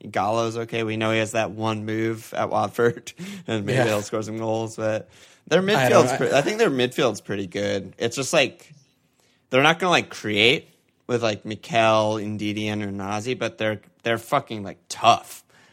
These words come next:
Speaker 1: Like, they're,
Speaker 2: Yeah,
Speaker 1: those
Speaker 2: they'll
Speaker 1: are, like, just tackling ball winners, you know? So
Speaker 2: Yeah, they'll play on the break, but
Speaker 1: they'll
Speaker 2: I don't
Speaker 1: play on
Speaker 2: know.
Speaker 1: the break,
Speaker 2: I mean,
Speaker 1: but they're not, like, good, no.
Speaker 2: the group, I mean, the games for them are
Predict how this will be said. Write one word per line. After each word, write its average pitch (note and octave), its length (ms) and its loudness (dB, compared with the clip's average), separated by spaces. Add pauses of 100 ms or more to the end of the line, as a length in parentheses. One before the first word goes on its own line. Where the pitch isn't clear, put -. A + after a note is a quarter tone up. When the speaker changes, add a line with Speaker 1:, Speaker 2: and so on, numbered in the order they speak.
Speaker 1:
Like, A2 200 -2
they're, A2+ 180 4
Speaker 2:
Yeah, A#2 140 2
Speaker 1:
those A#2+ 280 6
Speaker 2:
they'll A2 100 0
Speaker 1:
are, - 40 -12
like, G2+ 320 -4
just - 300 -12
tackling G#2 1000 -2
ball G#2 300 2
winners, G#2 420 -8
you A2+ 60 -6
know? A2 300 -8
So G#2+ 420 -4
Speaker 2:
Yeah, C#3 160 0
they'll D#3+ 160 4
play G3+ 240 4
on E3+ 140 4
the A#2+ 80 2
break, A2+ 400 0
but B2+ 160 0
Speaker 1:
they'll C3+ 80 4
Speaker 2:
I C3 40 4
don't A#2+ 80 0
Speaker 1:
play - 120 0
on A#2 80 4
Speaker 2:
know. A#2 40 4
Speaker 1:
the B2+ 60 4
break, C3 140 4
Speaker 2:
I - 20 6
mean, C#3 140 4
Speaker 1:
but B2 120 2
they're B2+ 140 2
not, C3+ 160 4
like, G#2 260 -2
good, F2 320 -8 (120)
no. F#2 220 -10 (600)
Speaker 2:
the D3 100 -4
group, D3 500 2
I C#3+ 60 -2
mean, C#3 140 4
the C#3 80 4
games C3+ 320 4
for B2 120 0
them A#2 200 2
are A2 300 -2